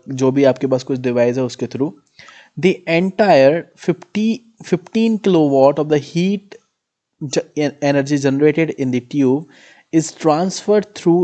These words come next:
its outer surface। Work out the intensity of the current flow and the temperature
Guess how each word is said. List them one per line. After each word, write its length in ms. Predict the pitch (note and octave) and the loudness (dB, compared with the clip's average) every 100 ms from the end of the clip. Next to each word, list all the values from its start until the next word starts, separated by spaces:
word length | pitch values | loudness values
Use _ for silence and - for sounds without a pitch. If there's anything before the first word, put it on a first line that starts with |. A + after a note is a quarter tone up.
| - | 0
its 340 | E3+ - - D#3 - | -2 -4 -14 -16 -6
outer 460 | C3+ D3 D#3+ F#3+ F3+ - | 2 2 4 0 0 0
surface। 640 | B2 - A#2 B2+ D#3+ - _ _ _ - _ - | -2 -2 0 0 -2 -8 _ _ _ -20 _ -12
Work 440 | C3+ E3 F#3+ G#3 - - | 0 4 4 0 -8 2
out 280 | F3 D#3+ D3+ | 4 4 2
the 260 | E3 F#3 - | -2 -2 -2
intensity 680 | F3 F3+ F3 G3+ G3 G3+ G3+ G3 | -4 -4 -2 -2 -2 -2 0 0
of 100 | F3 | 0
the 60 | F3+ - | -2 0
current 340 | C#3 C3+ D#3 | 2 2 2
flow 320 | - - E3 F3+ F3+ D#3 | -4 -2 0 2 0 -2
and 140 | D3+ | 0
the 40 | D#3+ - | -2 0
temperature 480 | C3 B2+ C#3 C3+ | -2 -2 -4 -2